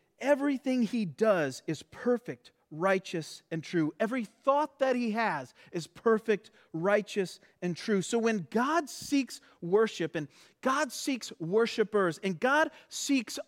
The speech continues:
honor and God seeks glory, it is because he is the only one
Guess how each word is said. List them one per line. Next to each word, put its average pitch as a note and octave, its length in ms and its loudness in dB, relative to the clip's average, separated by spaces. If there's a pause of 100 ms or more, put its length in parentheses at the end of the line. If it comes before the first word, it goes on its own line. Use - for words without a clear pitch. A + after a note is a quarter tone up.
honor A3 400 4
and D#3+ 240 -4
God C#4+ 380 2
seeks - 340 -6
glory, G#3 560 6
it G#3 120 4
is G#3 120 2
because A#3 480 0
he B3+ 160 0
is G#3 160 -6
the A3+ 200 -6 (100)
only E4+ 560 2 (140)
one A3+ 540 2